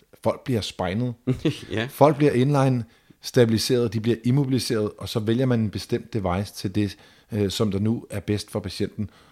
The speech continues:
Speaker 1: Og det, som guidelines anbefaler, er ikke at bruge et spineboard. Der er lav evidens, men der er evidens for ikke at benytte det som standard.
Speaker 2: Ja, og for skadelige følgevirkninger i virkeligheden. Men apropos værktøj, så synes jeg også, det er lidt interessant, at der slet ikke bliver nævnt i rapporten eller,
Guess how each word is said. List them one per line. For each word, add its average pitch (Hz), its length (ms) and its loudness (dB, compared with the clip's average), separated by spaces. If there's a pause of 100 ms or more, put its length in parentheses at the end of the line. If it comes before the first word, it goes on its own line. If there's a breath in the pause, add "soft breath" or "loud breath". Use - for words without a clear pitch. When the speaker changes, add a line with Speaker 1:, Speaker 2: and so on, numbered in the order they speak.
(280 soft breath)
Speaker 1:
Og - 140 -6
det, 131 120 2
som 127 240 0 (100)
guidelines 139 420 0
anbefaler, 120 520 -2
er 101 100 -4 (180)
ikke 127 340 2
at 101 120 -2
bruge 92 360 -4 (400 soft breath)
et 113 100 0
spineboard. 95 480 -2 (300 soft breath)
Der 113 80 4
er 98 240 0 (420 soft breath)
lav 131 300 4
evidens, 131 640 0 (500)
men 117 360 4
der 113 100 2
er 107 140 0
evidens 110 340 0
for - 180 -4 (140)
ikke 127 260 4
at 101 100 0
benytte 98 320 -2
det 101 120 -4
som 95 120 -6
standard. 78 480 -8
Speaker 2:
Ja, 104 120 -2 (180)
og 85 100 -12
for 85 240 -12 (100)
skadelige 90 640 -8
følgevirkninger 90 600 -8
i - 20 -12
virkeligheden. 87 320 -10 (380 loud breath)
Men 110 240 4 (100)
apropos 113 360 0
værktøj, 107 320 -4
så 131 60 -8
synes - 240 -12
jeg 127 40 0
også, 123 120 -8
det 131 60 -4
er 123 40 -4
lidt 127 120 -6
interessant, 104 440 -8
at - 120 -16
der 101 60 -8
slet 104 160 -12
ikke 101 100 -14
bliver 98 160 -4
nævnt - 360 -6
i 87 120 -12
rapporten 85 520 -14
eller, 87 240 -10